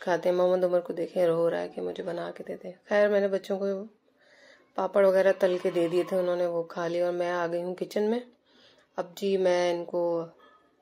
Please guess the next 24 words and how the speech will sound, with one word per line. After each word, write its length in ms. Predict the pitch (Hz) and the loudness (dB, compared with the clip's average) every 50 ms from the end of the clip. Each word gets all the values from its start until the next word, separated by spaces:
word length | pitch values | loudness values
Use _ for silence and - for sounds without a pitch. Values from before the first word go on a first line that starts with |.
| _ - _ _ - | _ -20 _ _ 0
काट 300 | - 202 196 202 202 - | 4 4 4 4 4 4
लूँगी। 140 | 226 226 220 | 4 4 4
अच्छा, 140 | 220 - 247 | 4 6 6
ऊपर 300 | 226 220 220 220 226 226 | 6 6 6 6 6 6
से 140 | 220 - 226 | 8 6 6
ही 160 | 220 220 214 | 6 6 4
जो 100 | 208 220 | 2 0
है 100 | 208 196 | 2 2
ना, 120 | 202 208 | 2 2
बस 180 | 202 196 196 - | 2 0 0 0
इनको 260 | 196 185 185 185 196 | 0 0 0 0 -2
हल्का 300 | 190 185 180 170 - 185 | -2 -2 -2 -2 0 0
हल्का 220 | 180 180 180 190 | 0 0 0 -2
सा, 160 | 185 180 185 175 | -2 -2 -4 -4
अ, 720 | 175 - - - - - - - - - - - _ - 175 175 170 170 170 165 160 - 180 190 | -4 -8 -14 -20 -20 -20 -20 -20 -20 -20 -20 -12 _ -2 0 2 2 2 2 0 0 -2 -4 -2
ग्रीन 320 | 180 185 190 190 190 190 | 2 2 4 4 4 4
पार्ट 260 | 185 180 175 170 170 | 2 2 2 2 2
को 120 | - - 185 | 0 -2 0
हल्का 260 | 180 180 170 - 180 | 0 0 0 0 0
हल्का 220 | 175 170 165 175 | 0 0 0 -2
सा 160 | 170 - - | -2 -2 -2
उतारते 420 | 170 170 - 165 156 151 156 - 165 | -2 -2 -2 -4 -4 -4 -4 -4 -4
हैं 120 | 165 160 | -2 -2
बस। 300 | 156 156 156 - - - | -2 -4 -4 -8 -14 -18